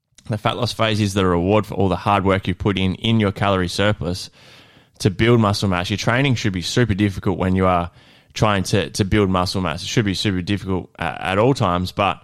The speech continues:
this is the period where we're investing in ourselves. We're investing in our body.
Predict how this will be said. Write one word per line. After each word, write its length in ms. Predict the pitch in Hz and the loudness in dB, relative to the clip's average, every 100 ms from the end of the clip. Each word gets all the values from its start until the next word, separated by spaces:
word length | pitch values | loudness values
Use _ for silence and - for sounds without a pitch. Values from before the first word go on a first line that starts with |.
| _ - - - - _ _ _ - | _ -20 -20 -20 -20 _ _ _ -2
this 200 | 120 135 | 0 0
is 140 | 120 | 0
the 100 | 113 | 0
period 300 | - 117 113 | 2 2 4
where 100 | 107 | 4
we're 160 | 104 98 | 4 2
investing 540 | 90 101 107 - 107 | 2 0 -2 -2 -2
in 100 | 98 | 0
ourselves. 680 | 85 85 - 95 92 101 98 | -2 -4 -2 0 0 -4 -2
We're 160 | 101 | -2
investing 520 | 95 92 110 110 113 107 | 0 0 -2 0 0 0
in 100 | 98 | 0
our 160 | 90 | 0
body. 440 | 87 104 104 101 | 0 0 0 -2